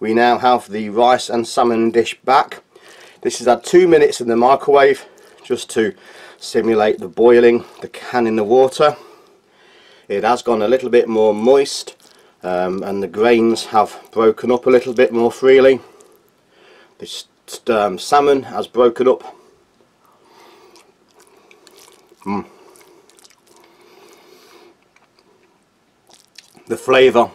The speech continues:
has also enhanced. There's much more creaminess to the dish now. Um, there's like a, a, I dare say, chicken or mushroom background. I don't know if there's chicken or mushrooms in here, but there is a, like a slight background taste.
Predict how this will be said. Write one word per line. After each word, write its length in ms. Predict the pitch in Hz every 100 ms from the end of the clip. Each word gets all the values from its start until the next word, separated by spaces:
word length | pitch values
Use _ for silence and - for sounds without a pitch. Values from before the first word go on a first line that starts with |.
| 113
has 140 | 98
also 400 | 117 110 - 110
enhanced. 540 | 110 92 113 107 - - _ _ - _ _ _ _ _ _
There's 180 | 110 107
much 240 | 147 -
more 200 | 123 120
creaminess 720 | - - 131 135 127 123 117
to 180 | - 120
the 100 | 113
dish 300 | 120 110 -
now. 320 | 117 113 117 - - _ _ _ -
Um, 480 | 95 95 95 87 - _ _ _ _ _ _ _ _ _ _ - - _ _ _ _ -
there's 160 | 98
like 240 | 117 - 107
a, 80 | 101 -
a, 80 | 107 - -
I 100 | 123
dare 220 | 131 127
say, 320 | - 113 101 - - - _ -
chicken 500 | - 147 151 147 -
or 220 | 110 107
mushroom 800 | 117 131 - 131 127 123 117 - -
background. 760 | 180 135 139 - 131 - 135 113
I 80 |
don't 160 | 101 104
know 80 | 104
if 60 |
there's 160 | 95 90
chicken 320 | - 117 107
or 100 | 101
mushrooms 500 | 107 98 113 101 95
in 140 | 127 123
here, 260 | 120 113 - -
but 120 | 98
there 100 | 107
is 100 | 107
a, 60 |
like 160 | 101 -
a 60 | 98
slight 460 | - 113 110 104
background 440 | 110 - 110 107 -
taste. 360 | 110 104 -